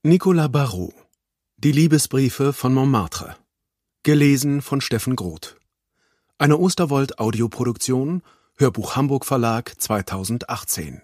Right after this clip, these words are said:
Meine Geliebte, ach komm, dass ich dich wieder hab, wie einst im Mai. Prolog.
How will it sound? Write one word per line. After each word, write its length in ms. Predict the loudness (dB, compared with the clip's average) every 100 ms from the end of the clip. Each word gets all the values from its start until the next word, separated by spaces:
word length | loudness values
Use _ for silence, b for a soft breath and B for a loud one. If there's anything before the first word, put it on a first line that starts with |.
| _ _ _ _ _ _ _ _ _ _ _ _ _ _ _ _ _ _ _ _ _ _ _ _ _ _ _ _ _ _ _ _ _ _ _ -4
Meine 300 | 0 2 2
Geliebte, 760 | 2 0 -4 -6 -8 -8 -12 _
ach 500 | -6 -6 -6 -12 -18 -12
komm, 520 | -4 -2 -2 -6 -12 -18 _ _ _ _ _ _ _ _ _ _ _ -10
dass 160 | -6
ich 120 | -4 -4
dich 240 | -6 -4
wieder 400 | -6 -4 -6 -6
hab, 480 | -10 -12 -18 -20 _ _ _ _ _ _ -8
wie 320 | -4 -4 -6
einst 680 | -8 -6 -6 -8 -12 -14 -14
im 160 | -8 -6
Mai. 280 | -6 -8 -14 -20 _ _ _ _ _ _ _ _ _ _ _ _ _ _ _ _ _ _ _ _ _ _ _ _ _ _ _ _ _ _ _
Prolog. 720 | -4 2 2 2 -4 -14 -16